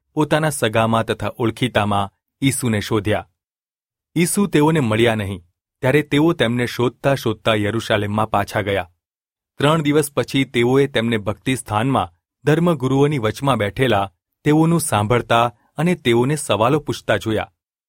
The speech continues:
જેઓએ તેમનું સાંભળ્યું, તેઓ બધા તેમની બુદ્ધિથી તથા તેમના ઉત્તરોથી વિસ્મિત થયા. તેમને જોઈને તેમના માતા-પિતા આશ્ચર્ય પામ્યા અને તેમની માએ તેમને કહ્યું કે, "દીકરા,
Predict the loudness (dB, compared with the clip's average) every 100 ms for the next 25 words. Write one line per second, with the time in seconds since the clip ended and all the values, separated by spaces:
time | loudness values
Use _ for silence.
0 | _ _ _ _ _ -6 0 4 4 2
1 | 0 -2 -2 -2 0 2 0 -2 _ _
2 | _ 2 2 2 0 0 0 0 0 0
3 | -2 -4 0 -2 0 -2 -2 _ _ -4
4 | 0 0 0 0 0 -2 -4 -6 -2 0
5 | 0 0 0 -2 -2 -6 -4 -4 -4 -8
6 | _ _ _ _ _ _ _ -2 2 2
7 | 2 2 2 2 0 -2 0 0 -2 0
8 | -2 -2 0 -2 -2 -6 -2 -2 0 -2
9 | -2 -2 -6 -12 _ _ _ -4 -2 0
10 | 0 2 0 0 0 0 -2 -2 -2 -4
11 | -4 -2 -2 0 -2 -2 _ _ _ _
12 | _ -6 -2 -2 -2